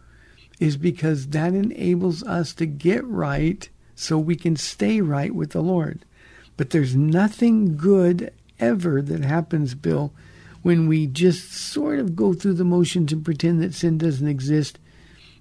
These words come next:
Um, we've got to call it out. Uh, you remember, uh, the Apostle Paul called out a man, uh, and I believe a wealthy, influential man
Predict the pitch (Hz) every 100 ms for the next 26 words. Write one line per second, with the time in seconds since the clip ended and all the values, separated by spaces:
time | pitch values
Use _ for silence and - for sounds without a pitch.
0 | - - 156 151 143 143 139 208 156 147
1 | 170 165 - 151 143 139 135 - _ -
2 | _ _ - _ _ _ _ - - 135
3 | 160 190 151 156 156 147 147 - - -
4 | - - 139 143 147 - 143 - 131 -
5 | 143 139 127 131 147 143 139 135 139 147
6 | 147 143 139 131 - - - _ - 131
7 | - - 175 202 160 165 190 143 143 143
8 | 156 147 - 135 147 151 - 220 160 139
9 | 139 143 135 127 123 - 120